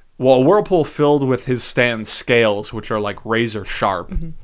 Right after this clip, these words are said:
Speaker 1: to kind of tr-, both trap Jotaro in the water and also keep the other people from jumping into the water.
Speaker 2: Yeah.
Speaker 1: And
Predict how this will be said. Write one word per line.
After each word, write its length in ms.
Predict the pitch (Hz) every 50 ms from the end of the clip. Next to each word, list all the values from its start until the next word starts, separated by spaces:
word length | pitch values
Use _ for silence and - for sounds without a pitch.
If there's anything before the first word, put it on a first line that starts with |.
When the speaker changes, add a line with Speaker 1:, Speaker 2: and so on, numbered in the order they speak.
| - - - - - - - - - - -
Speaker 1:
to 640 | - 127 127 123 120 117 113 110 110 107 107 -
kind 220 | - - 120 110 104
of 100 | 98 -
tr-, 180 | - - - - -
both 320 | 131 120 135 123 110 - -
trap 480 | - - - 135 123 135 - - -
Jotaro 560 | 151 131 143 147 143 143 139 135 123 120 117 - -
in 340 | 117 123 123 123 127 131 127
the 100 | 127 117
water 580 | 107 104 101 110 117 123 127 127 131 143 139 - - -
and 160 | - 117 117
also 400 | 104 113 117 - - 123 113 107 -
keep 380 | - - 135 127 123 - - - -
the 140 | 139 123 110
other 200 | 104 113 113 110
people 300 | - - 117 110 - 113 110
from 260 | - - 117 110 104
jumping 400 | - - 107 104 104 104 101 -
into 260 | - 113 113 110 110
the 80 | 113 113
water. 520 | 107 110 110 117 120 127 131 143 151 156 _
Speaker 2:
Yeah. 200 | 208 185 156 - - - - - _ _ _ - - - - - - - - - - - - - - - - _ _ _ - - - - _ _ _ _ _ _ _ _ _ - - - - _ _ _ _ _ _ -
Speaker 1:
And 720 | 117 117 117 117 117 113 113 110 110 110 110 107 -